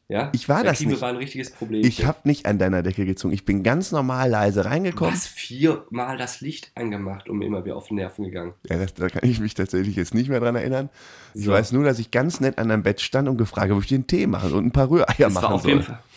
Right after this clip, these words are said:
Speaker 1: es war auf jeden Fall nicht förderlich für den
Speaker 2: Ja.
Speaker 1: Krankheitsverlauf.
Speaker 2: Aber dann habe ich dir noch Medikamente geholt. Ja. Naja, so ist es, ne? Äh, wir waren zu sechst im Skiurlaub. Äh, f-, drei hat es erwischt.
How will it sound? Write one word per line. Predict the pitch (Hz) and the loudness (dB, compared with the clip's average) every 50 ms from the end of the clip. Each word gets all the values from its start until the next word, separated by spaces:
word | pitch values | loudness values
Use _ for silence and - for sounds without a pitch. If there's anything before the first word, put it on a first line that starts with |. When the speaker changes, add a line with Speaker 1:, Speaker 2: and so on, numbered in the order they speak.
| - - | -14 -10
Speaker 1:
es | 101 107 - - | -8 -6 -2 0
war | 123 113 123 | 0 0 2
auf | 120 | 2
jeden | 131 127 131 | 0 0 0
Fall | - 127 117 113 | 0 0 0 0
nicht | 113 113 - | 0 -2 -2
förderlich | - 92 82 82 76 73 - - - - - | -2 -2 -2 -2 -4 -6 -8 -12 -16 -16 -10
für | - 92 | -6 -4
den | 92 90 | -4 -4
Speaker 2:
Ja. | - | -4
Speaker 1:
Krankheitsverlauf. | 98 92 - 87 82 - - 95 80 - - - - - - - - _ _ - - | -6 -6 -6 -8 -10 -10 -8 -10 -10 -10 -10 -14 -20 -20 -20 -20 -20 _ _ -10 -4
Speaker 2:
Aber | - 90 98 95 98 95 76 | 0 2 4 4 2 2 0
dann | - 90 90 90 | -2 -2 -2 0
habe | 98 98 | 2 0
ich | 95 - | 0 0
dir | - 90 | 0 0
noch | 85 82 | 0 0
Medikamente | 90 87 78 78 - 95 90 95 113 123 139 139 131 131 113 | 0 -2 -2 -2 -2 -2 0 2 4 4 2 2 0 -2 0
geholt. | 110 107 101 104 104 101 101 101 98 101 101 - - - - _ _ _ _ _ - - | 0 0 0 0 2 2 2 2 0 -2 -4 -6 -12 -18 -20 _ _ _ _ _ -16 -14
Ja. | - 87 95 104 - _ _ _ _ _ _ - - - - - - - - | -12 -12 -12 -14 -16 _ _ _ _ _ _ -18 -16 -16 -16 -18 -20 -14 -8
Naja, | - 80 85 85 - - - - - _ _ _ _ - - - - | -6 -4 -4 -4 -4 -6 -8 -12 -16 _ _ _ _ -16 -16 -16 -6
so | - - 131 147 | 0 2 4 4
ist | 135 104 | 4 4
es, | 87 80 - - | 2 0 0 0
ne? | 98 117 143 - - - - - | 0 0 0 -2 -6 -8 -2 2
Äh, | 107 104 104 | 2 4 4
wir | 101 104 101 | 4 4 4
waren | 101 113 | 2 2
zu | 117 - 120 | 0 -2 0
sechst | 104 110 120 165 - - - - - - | 0 0 0 0 -2 -6 -8 -8 -8 -8
im | - 113 113 113 113 113 113 113 | -4 -2 0 0 2 0 0 0
Skiurlaub. | 110 - - 135 131 135 135 135 131 135 151 175 196 - - - - | 0 0 0 0 2 2 2 2 2 2 2 0 0 -2 -4 -6 -4
Äh, | 120 113 104 98 104 | -4 -2 -2 -2 -2
f-, | 104 110 - - - - - - | -4 -8 -12 -18 -18 -20 -8 -4
drei | - 110 98 107 - 127 139 131 | -4 -2 -2 -2 0 0 0 0
hat | 127 131 - | 0 -2 -2
es | 131 117 - - | -4 -4 -4 -2
erwischt. | 92 98 95 120 156 190 - - - - | -4 -2 0 0 -2 -2 -4 -6 -10 -12